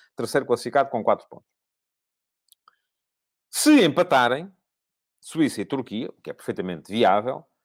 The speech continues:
até porque a Turquia, se ganhar, faz três pontos e ainda pode sonhar com o apuramento.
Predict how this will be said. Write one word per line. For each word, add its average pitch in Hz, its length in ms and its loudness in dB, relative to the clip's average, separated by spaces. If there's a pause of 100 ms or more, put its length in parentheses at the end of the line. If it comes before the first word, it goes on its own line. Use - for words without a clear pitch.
(380)
até - 180 -2
porque - 220 -2
a 117 40 -6
Turquia, 123 340 -2
se 208 160 -4
ganhar, 147 400 2
faz 165 260 0
três 120 240 -6
pontos 117 380 -8
e - 80 -14
ainda 185 240 -4
pode 180 220 -6
sonhar 160 280 -4
com 156 60 -14
o 156 60 -8
apuramento. 135 460 -16